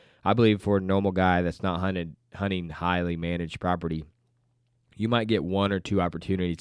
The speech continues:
a year at a really good buck. Um, and it's up to you to, you know, connect on those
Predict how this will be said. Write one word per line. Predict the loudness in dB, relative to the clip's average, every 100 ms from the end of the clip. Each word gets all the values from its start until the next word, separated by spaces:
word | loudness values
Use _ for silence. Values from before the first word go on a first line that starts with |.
| -4
a | -4
year | -2 -2 0 2 2 0 -6 _ _ -2
at | 0
a |
really | 2 0 0 0
good | -4 -4
buck. | -4 -6 -10 -20 _ _ _ _ -6
Um, | -4 -4 -6
and | -8 -6 -6 -8 _ -20
it's | -8 -8 -8 -10 -2
up | -2 -2
to | 0
you | 2 4 2
to, | 0 0 2 0 -4 -8
you | -4
know, | -2 -4
connect | -6 -4 0 -2 -4 -8
on | -4 -4 -2
those | -2 0 -2 -4 -8